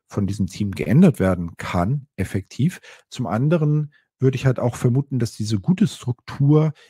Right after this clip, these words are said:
irgendwann dann verschwindet, weil, äh, die Leute in diesem Team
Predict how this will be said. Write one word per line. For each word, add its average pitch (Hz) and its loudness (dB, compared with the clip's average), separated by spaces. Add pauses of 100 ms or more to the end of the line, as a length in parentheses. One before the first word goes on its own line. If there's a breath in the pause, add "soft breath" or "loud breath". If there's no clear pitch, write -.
(120)
irgendwann 123 0
dann 107 -2
verschwindet, 127 0 (540 loud breath)
weil, 127 2 (180)
äh, 110 -4
die 113 -2
Leute 107 0
in 120 -6
diesem 113 -6
Team 120 -2